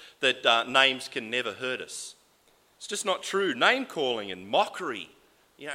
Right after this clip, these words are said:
can really hurt us. In fact, uh, to live as the target of ongoing ridicule, well, it can be absolutely soul-destroying. You know, usually people who face,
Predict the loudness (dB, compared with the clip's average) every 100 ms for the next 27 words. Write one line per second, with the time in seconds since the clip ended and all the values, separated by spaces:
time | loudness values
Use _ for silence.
0 | -10 -14 -12 -6 -2 -2 -2 0 0 0
1 | -4 -10 -10 -12 _ _ _ _ _ _
2 | _ -14 2 4 4 2 -6 -2 0 0
3 | -2 -6 -8 -6 4 8 8 6 2 -2
4 | -6 -2 -2 -2 2 6 6 4 -4 -6
5 | -8 -8 -8 -8 -10 -18 _ _ _ 2
6 | 4 4 -2 -14 -20 -20 -18 -12 -4 -4
7 | -4 -6 -8 -8 -2 4 4 4 0 -4
8 | -4 -4 -4 -10 -16 -20 -20 -20 _ _
9 | _ -20 -18 -16 -18 -20 _ 2 4 2
10 | 0 0 -2 -4 -4 -4 -8 -6 2 4
11 | 4 0 -4